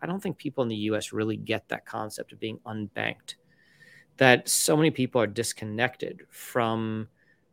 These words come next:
financial institutions. We don't think about it because we live in a rich country. And, you know, you've had a bank account since you were a teenager.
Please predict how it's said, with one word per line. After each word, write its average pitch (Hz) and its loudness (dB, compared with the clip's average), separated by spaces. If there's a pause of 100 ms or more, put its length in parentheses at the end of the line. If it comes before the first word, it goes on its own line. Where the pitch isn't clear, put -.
(120)
financial 117 0
institutions. 123 -2
We 139 2
don't 147 2
think 143 0
about 110 0
it 113 -6
because 104 -10
we 110 -6
live 110 -4
in 110 -4
a 104 -4
rich 107 -4
country. - -2 (1300)
And, 104 -2
you 104 -10
know, 110 -6
you've 104 -12
had 113 0
a 107 2
bank 113 -2
account 113 -2
since - -4
you 113 -4
were 113 0
a 110 0
teenager. - -2